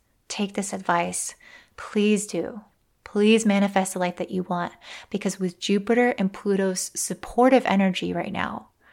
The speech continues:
you can find quantum leaps of success like never before.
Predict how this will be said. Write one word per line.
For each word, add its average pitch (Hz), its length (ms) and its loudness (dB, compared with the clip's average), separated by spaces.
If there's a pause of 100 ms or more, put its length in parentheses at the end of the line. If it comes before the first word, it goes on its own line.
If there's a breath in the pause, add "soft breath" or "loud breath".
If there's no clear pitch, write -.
(1500 soft breath)
you 196 160 0
can 262 220 -2
find 185 540 -2
quantum 202 840 2 (320)
leaps 190 540 -2 (100)
of 180 200 -2
success - 760 -6 (2250)
like 196 220 0
never 196 260 2
before. 185 560 -6